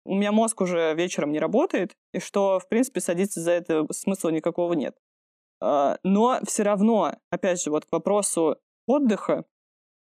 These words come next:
мы это ещё затронем как-нибудь в другой раз поподробнее, потому что это тоже такая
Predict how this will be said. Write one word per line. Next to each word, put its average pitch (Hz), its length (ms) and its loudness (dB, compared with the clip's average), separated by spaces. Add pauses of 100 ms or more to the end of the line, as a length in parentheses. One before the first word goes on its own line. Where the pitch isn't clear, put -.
(280)
мы 196 260 2
это 180 200 -2
ещё 180 260 0
затронем 185 500 0
как-нибудь 165 400 -2
в - 20 -20
другой 180 280 2
раз 190 180 2
поподробнее, 196 600 0
потому 160 240 -2
что 160 140 -2
это 151 100 -8
тоже 165 220 -2
такая 143 400 -2